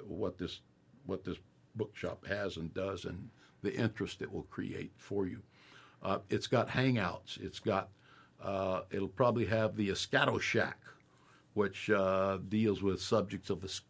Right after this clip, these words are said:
eschatology and so forth. So there's all kinds of, there's all kinds of, of wonderful things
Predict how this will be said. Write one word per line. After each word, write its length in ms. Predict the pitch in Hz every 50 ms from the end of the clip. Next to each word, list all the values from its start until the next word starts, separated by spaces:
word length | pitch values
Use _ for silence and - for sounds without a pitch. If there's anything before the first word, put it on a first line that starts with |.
| _ - -
eschatology 920 | - 90 - - 107 - - - 92 95 95 92 87 87 - - 50 50 -
and 180 | - - -
so 200 | - - - -
forth. 240 | - - - - - - - - - - - - -
So 220 | - - 151 147 147
there's 240 | 147 139 131 - 135
all 160 | 123 113 -
kinds 340 | - 117 101 107 101 - -
of, 140 | - -
there's 160 | 113 113 113 147
all 160 | 160 180 -
kinds 340 | - - - 196 175 131 107
of, 100 | 90 - - - -
of 140 | 92 85 87
wonderful 420 | 104 127 139 127 - - - -
things 460 | - - 95 90 80 80 78 - -